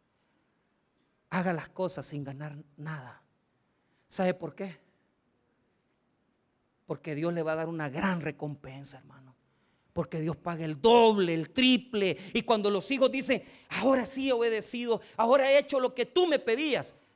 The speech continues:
Dios bendice esa vida de esa persona. Cuando usted lo hace por amor, por fidelidad. Porque a Dios le agrada el obediente.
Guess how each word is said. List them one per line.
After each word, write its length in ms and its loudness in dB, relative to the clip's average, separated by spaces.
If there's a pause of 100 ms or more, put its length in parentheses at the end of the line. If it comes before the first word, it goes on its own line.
(120)
Dios 640 2 (260)
bendice 540 -6
esa 220 -8
vida 300 -16
de 80 -16
esa 220 -14
persona. 560 -20 (680)
Cuando 200 -2
usted 220 -6
lo 80 0
hace 180 -2
por 240 -6
amor, 460 -8 (560)
por 140 -8
fidelidad. 580 -18 (1600)
Porque 280 -12
a 40 -6
Dios 200 -2
le 120 -10
agrada 460 -8
el 80 -10
obediente. 680 -12